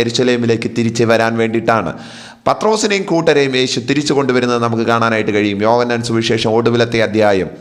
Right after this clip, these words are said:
അവിടെയും ഏറ്റവും അത്ഭുതകരമായിരിക്കുന്ന ഒരു കാര്യമാണ് അവിടെ നടക്കുന്നത്. അവിടെ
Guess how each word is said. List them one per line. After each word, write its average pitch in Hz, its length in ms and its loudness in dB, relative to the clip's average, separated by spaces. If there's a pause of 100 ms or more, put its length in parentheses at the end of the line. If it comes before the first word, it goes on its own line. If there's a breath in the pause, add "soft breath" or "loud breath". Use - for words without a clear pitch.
(400 loud breath)
അവിടെയും 139 340 2
ഏറ്റവും 156 320 -2 (220)
അത്ഭുതകരമായിരിക്കുന്ന 143 1000 0
ഒരു 127 120 0
കാര്യമാണ് 117 400 0
അവിടെ 107 200 0
നടക്കുന്നത്. 104 460 0 (420 loud breath)
അവിടെ 117 180 2